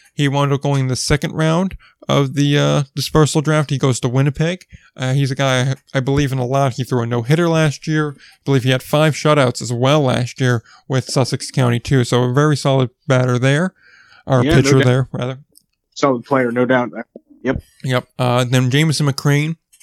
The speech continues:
Speaker 1: one of the better relievers in the Atlantic League last year. He's with York. He winds up going to Saint Paul, so a solid pick there. Uh, Dylan Tice, a dude that's really underrated, I think, as far as indie ball goes.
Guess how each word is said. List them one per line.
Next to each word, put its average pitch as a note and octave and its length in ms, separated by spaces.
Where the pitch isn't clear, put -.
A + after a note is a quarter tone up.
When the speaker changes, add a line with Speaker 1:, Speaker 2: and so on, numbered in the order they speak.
Speaker 1:
one D3 160
of C#3 80
the C3+ 60
better C#3 180
relievers C#3+ 480
in C#3+ 80
the C3+ 100
Atlantic C#3+ 380
League C#3+ 220
last C#3 340
year. C#3+ 180
He's B2+ 140
with B2 160
York. D3 380
He C#3+ 160
winds C#3 300
up C3+ 140
going C3+ 300
to - 120
Saint B2+ 260
Paul, D#3 320
so D3 140
a C3+ 60
solid C3+ 320
pick C3+ 200
there. C#3 320
Uh, B2+ 200
Dylan D#3 400
Tice, D#3 460
a C#3+ 100
dude C#3+ 320
that's C3 340
really E3+ 400
underrated, C3+ 560
I C3 100
think, B2 220
as A#2 80
far C3 260
as A#2+ 220
indie C#3 300
ball C3 240
goes. C3 460